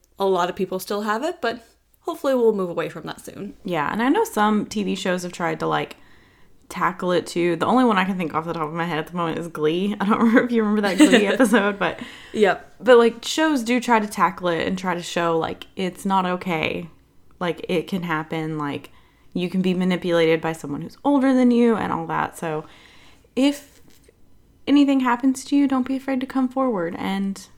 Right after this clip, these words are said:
Speaker 2: we'll help you, I guess. <laughs> I don't know how I would help you.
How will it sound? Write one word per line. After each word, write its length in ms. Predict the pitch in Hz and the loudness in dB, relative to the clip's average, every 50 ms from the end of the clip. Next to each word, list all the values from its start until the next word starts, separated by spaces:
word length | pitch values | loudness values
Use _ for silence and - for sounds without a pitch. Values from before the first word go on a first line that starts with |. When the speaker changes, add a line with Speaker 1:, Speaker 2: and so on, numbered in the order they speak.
| - - _ _ _ _ _ - - - - _ _ _ _ - - - - | -20 -20 _ _ _ _ _ -20 -20 -20 -20 _ _ _ _ -20 -20 -12 -8
Speaker 2:
we'll 120 | 220 214 | -6 -4
help 240 | 214 220 220 214 - | -2 -2 -4 -4 -6
you, 180 | 190 185 185 185 - _ - | -8 -8 -8 -10 -12 _ -10
I 40 | |
guess. 340 | 190 - - 196 185 - - | -8 -6 -6 -6 -6 -6 0
<laughs> 40 | - | 2
I 80 | 220 240 | 4 4
don't 100 | 214 208 | 4 2
know 120 | 202 202 | 0 0
how 160 | 196 190 180 | 0 0 0
I 100 | 170 170 | 0 0
would 100 | 165 170 | 0 0
help 200 | 180 165 143 - | 0 -2 0 0
you. 160 | 151 151 180 | 0 -2 -2